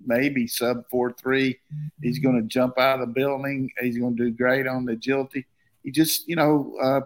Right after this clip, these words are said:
coverage-wise, I mean, he's good. He just, he needs some, he, he, he keep refining. I think you get the right system, the teams that play a lot more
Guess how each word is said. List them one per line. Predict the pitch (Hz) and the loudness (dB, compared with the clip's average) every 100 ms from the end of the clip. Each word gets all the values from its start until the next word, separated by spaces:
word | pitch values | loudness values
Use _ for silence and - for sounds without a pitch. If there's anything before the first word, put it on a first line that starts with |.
| - | -2
coverage-wise, | - 160 175 170 165 151 151 156 147 - _ _ _ _ _ _ - 98 | 2 4 4 2 2 2 4 0 -2 -8 _ _ _ _ _ _ -8 0
I | |
mean, | 131 143 | 4 4
he's | 151 120 | 2 2
good. | 143 175 180 170 131 | 6 6 6 2 -2
He | 135 135 | -2 -2
just, | 139 131 - - - | 0 -2 -4 -8 -4
he | 139 | 0
needs | 139 143 143 - | 2 2 0 -2
some, | 131 123 104 - _ _ _ | 0 0 -2 -10 _ _ _
he, | 139 127 | -4 -2
he, | 135 127 | -2 -2
he | 123 131 117 - - | -2 -2 -2 -6 -2
keep | 143 143 | -2 0
refining. | 147 - 135 139 151 135 | -2 0 2 2 2 0
I | |
think | 131 139 131 | 0 -4 -4
you | 131 131 | -6 0
get | 143 143 | 0 0
the | 120 | 0
right | 123 143 139 | 2 4 2
system, | - 151 156 - 151 139 | -2 -2 -2 -4 -2 -2
the | 117 | -4
teams | - 135 131 | -2 -2 -2
that | 123 | -4
play | - 135 | 0 2
a | 127 | 2
lot | 127 127 | 2 0
more | 131 131 120 | 0 0 -2